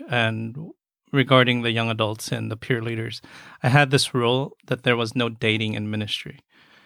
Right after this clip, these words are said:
And it was a good rule because it, it, it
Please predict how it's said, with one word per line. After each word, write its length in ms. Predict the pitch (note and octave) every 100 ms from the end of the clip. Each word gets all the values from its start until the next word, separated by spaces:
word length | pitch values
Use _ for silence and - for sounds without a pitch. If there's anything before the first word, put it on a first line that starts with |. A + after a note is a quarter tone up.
| _ _ -
And 100 | C#3+
it 40 |
was 100 | D3+
a 60 | C#3+
good 320 | B2+ D3+ D#3
rule 380 | B2+ A2 A#2 - - _ _ _ -
because 400 | B2 - A#2+ C3+
it, 140 | B2+ - _ _
it, 180 | - C3
it 200 | - C#3